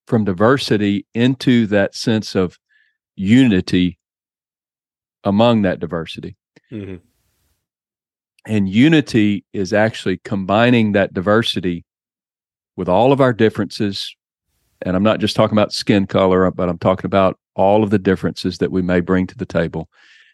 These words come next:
Speaker 1: Not just finding common ground, but working together for each other's interests and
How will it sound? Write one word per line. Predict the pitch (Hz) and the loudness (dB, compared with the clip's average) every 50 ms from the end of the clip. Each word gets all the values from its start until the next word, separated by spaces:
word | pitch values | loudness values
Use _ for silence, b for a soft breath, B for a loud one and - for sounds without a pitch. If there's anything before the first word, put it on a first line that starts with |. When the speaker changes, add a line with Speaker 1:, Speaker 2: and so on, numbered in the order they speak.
| b b _ _ _ _ | b b _ _ _ _
Speaker 1:
Not | - 101 110 - | -2 0 0 0
just | 135 135 - - | 0 0 0 0
finding | - 143 139 139 135 131 120 113 | 0 2 2 4 4 4 2 2
common | - - 131 123 117 113 110 104 | 0 0 2 2 4 2 2 2
ground, | 98 110 110 104 98 90 82 80 82 82 _ _ _ _ _ _ _ _ _ _ _ _ _ _ _ _ _ _ _ | 2 2 4 4 4 2 0 -2 -6 -12 _ _ _ _ _ _ _ _ _ _ _ _ _ _ _ _ _ _ _
but | - 101 95 90 - - _ _ _ | 0 2 2 2 0 -4 _ _ _
working | 98 101 104 107 117 - - 123 113 113 | -4 0 2 2 2 2 0 0 0 -2
together | - 104 95 101 101 98 95 95 92 90 87 - - _ _ _ | -4 -2 0 2 2 2 2 2 2 0 -2 -4 -10 _ _ _
for | _ - 98 90 | _ -2 0 2
each | 92 95 92 - 104 | 2 2 2 0 0
other's | 90 85 87 87 - - - | 0 0 -2 -4 -6 -8 -2
interests | 98 101 92 - - - 80 80 - - - - - _ _ _ _ _ _ | 0 0 0 0 -2 -6 -6 -6 -6 -8 -10 -10 -12 _ _ _ _ _ _
and | - 92 90 87 85 | -2 0 0 0 -2